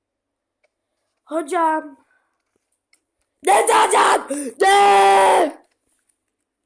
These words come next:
Hocam dinozor musunuz? Allah'ım yarabbim, bir soru soracaktım. O sırada Melon. Oğlum bak, yeter oğlum ya.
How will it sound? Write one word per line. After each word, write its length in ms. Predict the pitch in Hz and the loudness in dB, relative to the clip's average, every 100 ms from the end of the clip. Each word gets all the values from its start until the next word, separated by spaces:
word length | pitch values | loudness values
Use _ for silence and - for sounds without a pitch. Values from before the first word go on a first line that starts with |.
| _ _ _ _ _ _ _ - | _ _ _ _ _ _ _ -20
Hocam 420 | 226 214 320 294 | -18 -8 -8 -8
dinozor 460 | 285 294 277 370 415 | -12 -10 -6 -6 -4
musunuz? 420 | 427 339 370 359 | -6 -6 -8 -4
Allah'ım 440 | 359 349 359 349 | -4 -4 -4 -4
yarabbim, 640 | 349 330 320 320 320 277 262 | -4 -4 -6 -8 -12 -18 -18
bir 80 | 277 | -16
soru 280 | - 349 330 | -12 -12 -12
soracaktım. 680 | 339 294 262 247 - 240 _ _ _ _ _ _ _ _ _ _ _ _ - | -12 -12 -12 -14 -20 -20 _ _ _ _ _ _ _ _ _ _ _ _ -20
O 60 | |
sırada 340 | 247 269 247 262 | -16 -12 -12 -12
Melon. 400 | 240 233 214 190 _ _ _ _ _ _ _ _ _ _ _ _ _ _ _ _ - _ _ _ _ _ - - _ _ - | -14 -18 -20 -20 _ _ _ _ _ _ _ _ _ _ _ _ _ _ _ _ -20 _ _ _ _ _ -20 -20 _ _ -18
Oğlum 340 | 294 285 247 | -14 -14 -14
bak, 340 | 233 220 - _ _ _ | -16 -16 -20 _ _ _
yeter 360 | 285 302 311 339 | -6 -6 -4 -6
oğlum 340 | 330 311 285 | -6 -8 -10
ya. 580 | 262 262 247 240 226 240 | -12 -12 -12 -14 -18 -20